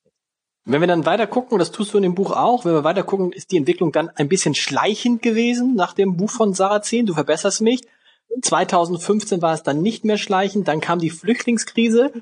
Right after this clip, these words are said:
Speaker 2: Und da hat ja Deutschland auch beide Seiten gezeigt. Also die Seiten der, der, der Menschen, die helfen, die Flüchtlinge unterstützen und andererseits die andere Seite. Warum hat die andere Seite, warum ist die dann danach immer stärker geworden,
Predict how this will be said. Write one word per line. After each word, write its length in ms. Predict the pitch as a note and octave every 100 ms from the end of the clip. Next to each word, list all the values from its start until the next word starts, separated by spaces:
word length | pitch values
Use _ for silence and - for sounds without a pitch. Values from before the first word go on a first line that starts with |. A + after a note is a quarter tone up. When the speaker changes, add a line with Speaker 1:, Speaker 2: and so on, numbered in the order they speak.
| _ _ _ -
Speaker 2:
Und 200 | D#3+ F3
da 80 | F#3+
hat 120 | A3
ja 80 | G#3
Deutschland 500 | F3+ G3+ - G#3 -
auch 200 | G3+ -
beide 300 | - G3+ E3
Seiten 300 | B2+ A2+ A#2+
gezeigt. 480 | A2 - F2+ F2 -
Also 160 | B2+
die 140 | C3+ C#3
Seiten 420 | C#3 D3 D3+ C#3+
der, 160 | C#3+ C#3
der, 300 | C#3+ D3 C#3+
der 260 | _ C#3+
Menschen, 320 | C#3+ D3+ -
die 140 | D3+ D3
helfen, 600 | E3+ F3 E3 E3 D#3 D3+
die 140 | C#3+
Flüchtlinge 340 | - F3 E3+ E3
unterstützen 680 | D3+ - F#3+ - A#3 B3+ - _ _ -
und 260 | F3 G3 C4
andererseits 560 | D#3+ G3+ F3 E3+ F3
die 120 | -
andere 320 | - F#3 D#3+ C#3
Seite. 500 | B2 D#3 G3 G3 - _
Warum 540 | B2+ C#3+ A3+ C4+ C4
hat 140 | G#3+ G#3+ -
die 140 | G3+ _
andere 360 | - A3+ A3 D#3
Seite, 500 | B2 A#2 A2+ F3 G#3 _ _ _ _ - _
warum 180 | - E3+
ist 180 | E3+ -
die 120 | G#3
dann 320 | G3 F3+ G3+
danach 320 | D#3+ D3+ F#3 -
immer 240 | F3 E3
stärker 400 | E3 D#3 E3 F3+
geworden, 500 | E3 D#3+ E3 D#3+ E3